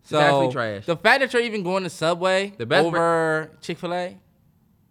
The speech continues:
Speaker 2: I mean, we not about to shit on people for getting Italian herbs and cheese bread. That bread is fire. Are you kidding me? That's like saying, "Y'all wanna go to Red Lobster and eat the biscuits."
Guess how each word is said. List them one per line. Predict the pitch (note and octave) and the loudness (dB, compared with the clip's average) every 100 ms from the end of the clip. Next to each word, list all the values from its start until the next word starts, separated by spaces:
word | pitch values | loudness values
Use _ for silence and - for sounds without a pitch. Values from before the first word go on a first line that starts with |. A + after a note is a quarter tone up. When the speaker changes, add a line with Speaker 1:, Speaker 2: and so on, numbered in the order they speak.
| _ _ _ _ _ _ - | _ _ _ _ _ _ -8
Speaker 2:
I | F3+ | -4
mean, | G#3+ G3+ G3 F#3 | -2 -2 -6 -8
we | B3 | -2
not | C4+ | 0
about | C4 | 0
to | A#3 | 0
shit | C4 | 2
on | C4 B3+ | 0 0
people | A#3+ | -4
for | A3+ | -4
getting | B3 A#3+ | 0 0
Italian | A3+ A#3 B3+ B3+ | 0 2 2 2
herbs | C4 A#3 | 0 -2
and | G3+ | -6
cheese | C4 C4 F3+ | -4 -2 -2
bread. | D3 A#3 C#4 | 2 6 6
That | C#4+ | 6
bread | C#4 C4+ | 4 2
is | A#3 | 0
fire. | - B3 E4 | -2 2 4
Are | C4+ | 4
you | C#4 | 2
kidding | C4+ C#4+ | -2 -2
me? | D4+ | 0
That's | D4 | 0
like | C4+ | 0
saying, | G#3+ A3+ G3+ F3 - - D3+ | 0 0 0 -4 -12 -20 -6
"Y'all | F3 B3 B3+ A#3 | 6 10 10 10
wanna | A3+ | 6
go | A3 A3 | 8 8
to | |
Red | G#3 A3+ A3+ A3 | 10 12 12 10
Lobster | C4+ C4 A3 A3+ | 8 8 8 6
and | A3 A#3 | 6 6
eat | G#3 | 2
the | A3 | 0
biscuits." | G3+ C#4 B3 - A#2 - | 2 0 0 -4 -8 -10